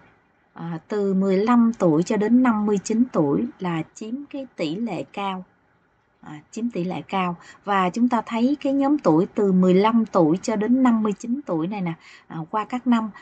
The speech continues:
từ năm, à, một nghìn chín trăm bảy mươi chín cho đến năm hai nghìn không trăm mười chín thì chúng ta thấy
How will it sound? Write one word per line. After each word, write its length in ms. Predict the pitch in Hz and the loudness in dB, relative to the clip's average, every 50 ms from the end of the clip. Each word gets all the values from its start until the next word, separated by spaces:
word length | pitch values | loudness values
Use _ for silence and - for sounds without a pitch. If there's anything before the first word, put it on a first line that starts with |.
| - _ - | -20 _ -12
từ 140 | - 196 190 | -10 -8 -6
năm, 500 | 196 220 220 214 214 220 220 220 214 214 | -6 -6 -8 -8 -8 -10 -10 -10 -10 -10
à, 240 | 208 202 196 190 185 185 180 _ _ _ _ - | -8 -6 -6 -6 -6 -6 -8 _ _ _ _ -12
một 180 | 190 190 185 - | -12 -12 -10 -8
nghìn 200 | 190 180 175 170 | -6 -6 -6 -6
chín 200 | - 240 254 269 | -4 -4 -6 -4
trăm 240 | - 226 214 208 | -4 -6 -6 -6
bảy 160 | 190 165 165 202 | -6 -6 -4 -2
mươi 120 | 226 226 | -2 -2
chín 340 | - - 233 233 262 294 294 - | -2 0 0 2 2 2 0 -2
cho 100 | - 240 | -2 -2
đến 260 | 208 202 208 226 240 254 | -2 0 2 2 2 2
năm 200 | 233 214 208 196 | 2 0 -2 -6
hai 280 | 190 214 208 196 196 | -8 -8 -8 -6 -4
nghìn 240 | 190 185 180 165 165 | -4 -2 -2 -2 -4
không 220 | - 196 196 190 185 | -4 -4 -6 -6 -4
trăm 180 | - 190 190 185 | -4 -2 0 2
mười 140 | 185 170 165 | 2 0 0
chín 280 | - 202 202 233 269 247 | 0 -2 -2 -2 -2 0
thì 120 | 208 170 165 | -2 -4 -4
chúng 160 | 196 202 208 | -6 -14 -14
ta 140 | - 202 190 | -14 -14 -16
thấy 320 | _ 190 190 196 220 247 | _ -14 -12 -8 -8 -10